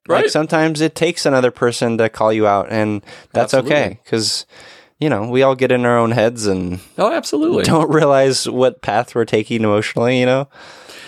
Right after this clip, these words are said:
Speaker 1: Yeah, and, you know, and that's always, again, what I find so fascinating about the therapeutic relationship or, you know, an interpersonal, you know, didactic type of relationship is, you know, is that feedback that we get from another person, right? Who's observing us, who's
Speaker 2: Yeah.
Speaker 1: experiencing us.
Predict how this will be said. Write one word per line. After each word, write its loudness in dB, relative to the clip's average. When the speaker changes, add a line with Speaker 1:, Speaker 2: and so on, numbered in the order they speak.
Speaker 1:
Yeah, 2
and, -4
you 0
know, 2
and 2
that's -2
always, 0
again, 0
what 0
I -2
find -2
so 0
fascinating 0
about -2
the -8
therapeutic -2
relationship 0
or, 2
you -2
know, 0
an 0
interpersonal, -2
you -4
know, -4
didactic -4
type -4
of -12
relationship 0
is, -2
you 0
know, 0
is 0
that 0
feedback -4
that -4
we -6
get -2
from -6
another 0
person, -4
right? 0
Who's 0
observing 0
us, -4
who's -2
Speaker 2:
Yeah. 2
Speaker 1:
experiencing 0
us. 0